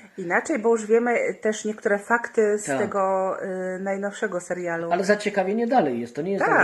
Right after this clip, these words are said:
Speaker 2: że my
Speaker 1: Tak, tak.
Speaker 2: oglądamy, „A teraz to wiem, co już będzie, a to już mnie nie interesuje”.
Speaker 1: Nie. Interesuje cały
Speaker 2: Dalej.
Speaker 1: czas. Każdy odcinek jest bardzo wciągający, bardzo interesujący, chyba że ktoś nie lubi klimatów takich właśnie,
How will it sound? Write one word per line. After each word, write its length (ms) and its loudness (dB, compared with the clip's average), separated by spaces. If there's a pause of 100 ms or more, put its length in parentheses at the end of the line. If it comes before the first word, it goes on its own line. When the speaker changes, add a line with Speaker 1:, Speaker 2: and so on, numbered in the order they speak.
Speaker 2:
że 40 2
my 140 2
Speaker 1:
Tak, 100 -10
tak. 240 2
Speaker 2:
oglądamy, 640 0
„A 180 2
teraz 260 0
to 120 -4
wiem, 200 -2
co 100 -4
już 140 0
będzie, 480 -2
a 80 -2
to 100 -4
już 80 -4
mnie 100 -4
nie 80 -2
interesuje”. 460 -2
Speaker 1:
Nie. 160 -6 (280)
Interesuje 720 2
cały 220 4
Speaker 2:
Dalej. 160 6
Speaker 1:
czas. 320 2 (320)
Każdy 400 6
odcinek 580 -2
jest 220 0
bardzo 440 4
wciągający, 680 -2
bardzo 420 2
interesujący, 720 -2
chyba 240 2
że 120 -2
ktoś 220 -6
nie 100 -4
lubi 180 -4
klimatów 500 -4
takich 460 -6 (440)
właśnie, 600 -2